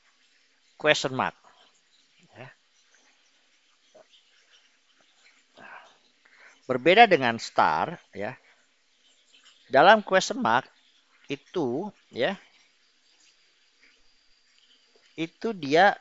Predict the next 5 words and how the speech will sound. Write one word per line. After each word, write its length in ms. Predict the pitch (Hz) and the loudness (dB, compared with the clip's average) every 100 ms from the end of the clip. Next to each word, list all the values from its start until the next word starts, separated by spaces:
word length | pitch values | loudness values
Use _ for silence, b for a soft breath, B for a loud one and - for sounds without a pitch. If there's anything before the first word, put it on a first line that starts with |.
| _ _ _ _ | _ _ _ _
juga 400 | 135 135 131 180 | -14 -10 -2 0
mengconsider 800 | 175 143 139 131 135 127 185 - - | 0 -2 -2 -2 -6 -4 -4 -6 -18
jumlah 560 | 131 156 165 160 190 - | -6 -4 -2 2 0 2
karakter 720 | 143 135 - - 160 190 180 _ | 2 2 0 -2 -2 -2 -12 _
pada 480 | - 120 110 139 180 | -2 0 0 0 -2